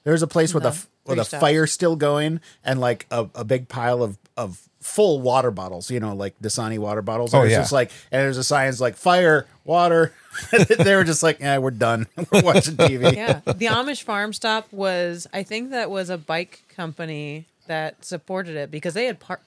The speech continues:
Speaker 2: purchased, um, from these two Amish women who, who were there kinda, like, manning the pie station. They had purchased all of those.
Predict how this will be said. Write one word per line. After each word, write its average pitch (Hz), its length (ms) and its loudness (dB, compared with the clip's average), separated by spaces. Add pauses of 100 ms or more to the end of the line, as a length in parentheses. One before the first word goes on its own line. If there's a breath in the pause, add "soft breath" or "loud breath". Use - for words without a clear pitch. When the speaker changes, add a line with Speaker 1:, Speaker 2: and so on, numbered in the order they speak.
Speaker 2:
purchased, 180 560 -8
um, 147 420 -12 (260)
from 185 120 -10
these 170 160 -8
two 233 180 -4
Amish 190 320 -4
women 156 320 -10
who, 156 460 -10
who 170 100 -10
were 160 140 -6
there 151 300 -4
kinda, 160 220 -10
like, 147 200 -8
manning 151 340 -6
the 147 60 -8
pie 147 240 -6
station. 151 500 -10 (420 soft breath)
They 202 80 -4
had 285 140 -6
purchased 254 420 -6
all 160 200 -2
of 147 100 -10
those. - 240 -16